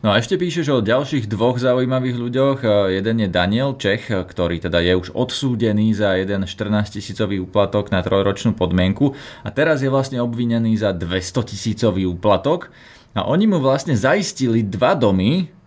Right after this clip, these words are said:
a podiely na ďalších majetkoch, e, preto aby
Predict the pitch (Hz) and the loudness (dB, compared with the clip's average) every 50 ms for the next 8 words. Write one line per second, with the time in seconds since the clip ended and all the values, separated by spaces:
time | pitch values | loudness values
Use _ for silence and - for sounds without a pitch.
0 | _ _ - 92 - - 117 131 135 147 143 139 131 127 117 117 107 110 104 104 | _ _ -8 -6 -4 -2 0 0 2 2 2 2 2 2 2 2 4 4 4 2
1 | 113 113 - 160 131 110 101 98 95 87 90 - - 117 127 143 151 139 - 117 | 2 0 0 0 0 2 2 2 0 -2 -4 -4 -2 0 0 0 0 0 0 2
2 | 104 101 90 - - - - - _ _ - - 110 110 - 135 - - 95 104 | 2 2 0 -2 -8 -20 -20 -20 _ _ -2 -2 0 0 0 -2 -2 -2 -2 -2
3 | 95 85 107 113 113 107 | 0 2 2 2 2 0